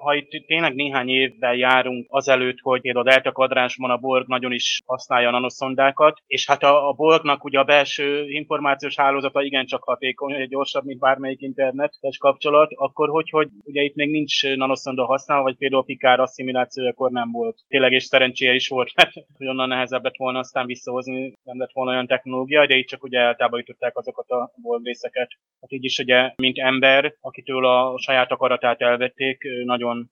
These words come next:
csúnyán megsérült az, az, az egyénisége, a szabad akarata, a személyes döntéseitől megfosztották, és pont ugye ezt mondja Lilinnek is. Tehát itt van mondjuk a filmnek az a pontja, ahol ugye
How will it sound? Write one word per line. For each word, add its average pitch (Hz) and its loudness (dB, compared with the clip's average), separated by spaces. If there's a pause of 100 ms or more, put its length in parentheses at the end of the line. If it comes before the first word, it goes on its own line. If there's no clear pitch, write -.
(140)
csúnyán 120 -6
megsérült 123 -4
az, 120 -2 (140)
az, 123 -14 (500)
az 123 -14
egyénisége, 123 -2
a 120 -4 (120)
szabad 120 -2
akarata, 123 0
a 117 2
személyes 120 0
döntéseitől 120 -2
megfosztották, 127 0
és 127 -2
pont 123 -6 (220)
ugye 131 4
ezt 127 2
mondja 131 0
Lilinnek 123 -4
is. - -4 (140)
Tehát - -10
itt 165 -12
van 156 4
mondjuk 135 2
a 131 2
filmnek 147 0
az 143 0
a 135 4
pontja, 135 0
ahol 139 2
ugye 135 0